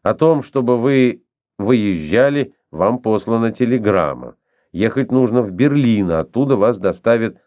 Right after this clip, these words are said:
заказным в Париж или Остенде. Вот и всё. Поговорим больше, когда увидимся. Езжайте, езжайте.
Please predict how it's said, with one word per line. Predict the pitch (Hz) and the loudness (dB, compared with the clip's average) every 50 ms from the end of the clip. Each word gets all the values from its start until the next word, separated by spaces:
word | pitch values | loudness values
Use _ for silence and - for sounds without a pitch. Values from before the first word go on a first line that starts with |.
| _ - | _ -14
заказным | - 90 85 95 92 - - 101 92 80 90 95 113 131 139 123 - _ _ _ _ _ _ | -10 -6 -2 -2 -2 0 0 -2 -2 -2 -2 0 0 0 0 -2 -6 _ _ _ _ _ _
в | _ - - | _ -12 -4
Париж | - 104 101 95 117 113 - - - | -2 0 0 0 0 -4 -4 -6 -8
или | - 98 101 95 | -6 -2 0 0
Остенде. | 92 90 87 - - - 90 80 73 69 65 65 65 - _ _ _ _ _ _ _ _ - | 0 0 -2 -4 -4 -2 -2 -2 -2 -4 -8 -10 -10 -10 _ _ _ _ _ _ _ _ 0
Вот | 123 147 139 135 | 0 0 0 0
и | 131 | -2
всё. | - - - 98 90 80 - - _ _ - | -4 -4 -2 0 0 0 0 -4 _ _ -4
Поговорим | 104 95 104 104 107 104 107 101 92 | -2 0 0 0 0 0 -2 -2 -2
больше, | 110 117 110 - - 90 | -2 -2 -2 -4 -8 -8
когда | - 95 90 80 85 | -6 -6 -4 -2 -2
увидимся. | 82 82 80 82 85 76 76 71 - - - - - - - _ - | -2 -2 -2 -4 -4 -6 -6 -8 -10 -10 -10 -12 -12 -14 -20 _ -10
Езжайте, | 95 104 127 127 117 104 120 135 123 101 85 - - 90 95 104 104 | -2 0 2 2 2 2 2 2 2 0 -2 -6 -10 -10 -8 -8 -4
езжайте. | 104 117 123 107 90 76 - - - - | 0 2 2 2 2 0 -4 -12 -18 -18